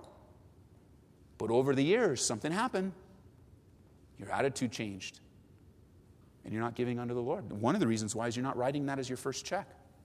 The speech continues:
It really even can't be your first check, right? 'Cause the tax man gets first. Then after the tax man pulls his share out, then, like, "Well, Ed, okay, um, should I tithe on the gross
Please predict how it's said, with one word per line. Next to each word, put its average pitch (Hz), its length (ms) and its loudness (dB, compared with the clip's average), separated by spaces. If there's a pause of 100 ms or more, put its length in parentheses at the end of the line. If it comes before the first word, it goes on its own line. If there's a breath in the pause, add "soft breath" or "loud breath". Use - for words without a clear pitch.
(760)
It 180 80 6
really 202 200 6
even 143 160 4
can't 180 200 0
be 127 80 -2
your 104 80 -2
first - 260 -4
check, 104 160 -2
right? 123 180 4
'Cause 104 160 -6
the 104 60 -4
tax - 340 -2
man 98 140 -2
gets 95 200 -4
first. - 440 -6 (960)
Then 110 120 -6
after 117 220 2
the 113 80 0
tax 131 340 -4
man 110 200 -4
pulls 113 320 -2
his 131 240 -2
share 92 280 -4
out, 101 200 -6 (200)
then, 101 260 -6 (1200)
like, 131 180 0
"Well, 147 220 2
Ed, 156 160 0
okay, 131 400 -2
um, 110 260 -4 (380)
should - 240 0
I 127 100 4
tithe 151 420 0
on 139 140 -2
the 113 120 -2
gross 131 960 0